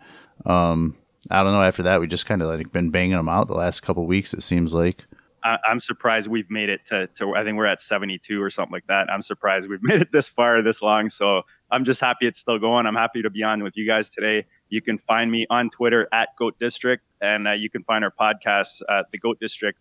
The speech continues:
Speaker 2: pretty much on any platform. And, uh, actually, since I'm on here, I am dropping, uh, we have a couple new projects dropping under the goat District umbrella, so stay tuned for that,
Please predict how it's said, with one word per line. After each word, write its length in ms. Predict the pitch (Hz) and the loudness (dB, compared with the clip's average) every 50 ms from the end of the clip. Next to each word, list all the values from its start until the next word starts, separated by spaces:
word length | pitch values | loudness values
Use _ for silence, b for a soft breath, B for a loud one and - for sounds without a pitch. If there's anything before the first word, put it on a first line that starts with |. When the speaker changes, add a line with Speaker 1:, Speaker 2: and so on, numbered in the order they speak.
| _ _ _ - | _ _ _ -2
Speaker 2:
pretty 180 | - 180 208 | 0 0 4
much 240 | 202 185 180 - 156 | 4 2 2 4 2
on 100 | 131 123 | 0 2
any 160 | 139 147 147 | 2 0 0
platform. 800 | - _ - 131 123 139 - - 156 156 170 185 180 165 139 - - | -2 _ 0 0 0 0 0 -2 -2 0 0 2 0 0 -2 -2 -2
And, 300 | 117 120 120 120 120 120 | 0 0 0 0 0 0
uh, 260 | 120 117 117 113 104 - | 0 2 2 2 2 2
actually, 320 | 131 185 - - 139 123 | 2 0 0 -2 -4 -4
since 260 | - - 147 139 - | -4 -4 -6 -2 0
I'm 160 | 127 113 110 | 0 2 2
on 180 | 117 139 156 160 | 2 2 2 2
here, 380 | 135 110 107 107 110 135 143 _ _ _ _ - | 0 0 0 0 0 0 -2 _ _ _ _ -2
I 120 | 117 123 143 | 0 2 2
am 200 | 170 175 170 135 | 2 2 0 0
dropping, 680 | 117 135 143 147 147 147 - 151 143 139 139 139 135 131 | 0 4 4 4 4 4 2 -2 -2 0 0 0 0 2
uh, 120 | 120 120 | 2 2
we 140 | 123 127 127 | 2 2 0
have 260 | 143 147 160 147 127 - - 117 | 2 2 0 0 -2 -10 -8 -8
a 80 | 120 | -6
couple 340 | - - 160 156 - 160 131 | 0 0 0 0 2 -2 0
new 160 | 120 135 147 | 0 0 -2
projects 560 | - - 123 104 104 98 - 104 101 - - | -2 0 0 0 0 0 -2 -4 -4 -6 -8
dropping 420 | - - 107 107 107 - 110 107 107 | -6 -2 -2 -2 -2 -2 -6 -6 -6
under 140 | 104 101 101 | -6 -6 -6
the 80 | 101 | -6
goat 240 | 90 101 110 104 - | -4 -4 -6 -6 -6
District 340 | 110 104 - - 104 - 107 | -8 -10 -8 -8 -10 -8 -8
umbrella, 440 | 101 95 87 98 101 110 120 127 - | -8 -6 -2 0 0 2 2 0 0
so 160 | - 107 104 | -2 -8 -8
stay 260 | - - - 117 117 | -8 -6 -4 -4 -4
tuned 320 | - - 120 117 107 104 - | -4 -4 -4 -4 -4 -6 -6
for 120 | - 95 | -6 -2
that, 300 | 92 104 107 104 95 - | 0 2 2 2 0 -2